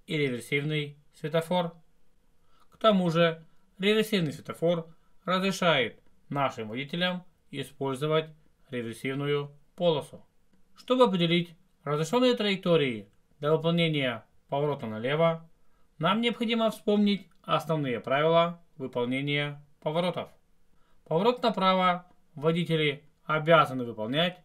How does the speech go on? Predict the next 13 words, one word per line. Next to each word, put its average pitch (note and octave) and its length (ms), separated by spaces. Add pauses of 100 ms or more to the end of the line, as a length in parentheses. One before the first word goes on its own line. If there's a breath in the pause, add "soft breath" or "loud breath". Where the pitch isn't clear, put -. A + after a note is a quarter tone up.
(280)
с - 80
крайней D#3 480
правой C3 360
полосы E3 600 (220)
в - 40
крайнюю C#3+ 640 (220)
правую. D3 480 (380)
Поворот F#3+ 320
налево F3 600 (200)
выполняется E3 920 (160 loud breath)
с - 80
крайней A#3 400
левой D#3 500